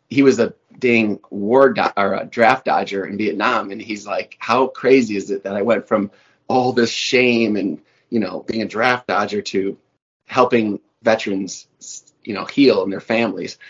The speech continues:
Um, and so he, him and guys like Paul Stamets was there, the mushroom guy, who was Joe Rogan's number one guest on his podcast. Um, and I talked to them, and the veterans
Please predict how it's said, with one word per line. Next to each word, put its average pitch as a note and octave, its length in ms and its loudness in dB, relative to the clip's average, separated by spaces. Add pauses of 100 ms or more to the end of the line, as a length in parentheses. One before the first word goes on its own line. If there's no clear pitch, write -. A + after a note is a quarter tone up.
(360)
Um, G#2 420 0
and A2+ 100 -2
so A2+ 180 4
he, A2 120 -12 (160)
him C3 380 4
and G#2 200 -2
guys A#2 300 4
like G#2+ 240 -2
Paul A#2+ 220 2
Stamets A#2+ 500 0
was G2 220 -4
there, E2+ 360 -4
the G2+ 80 -14
mushroom G#2 400 -4
guy, - 280 -10 (340)
who A2 80 -4
was G#2 220 -2
Joe A#2+ 160 4
Rogan's G#2 420 2
number A2 240 -2
one F#2+ 300 -6 (120)
guest - 360 -2
on F#2 120 -6
his F#2 160 -12
podcast. F#2 640 -6 (280)
Um, G#2 400 2 (520)
and B2 100 -2
I A2+ 60 0
talked D3 280 2
to B2+ 60 0
them, G#2 300 -2 (380)
and A2 380 0 (640)
the A#2 260 -4
veterans C3+ 560 4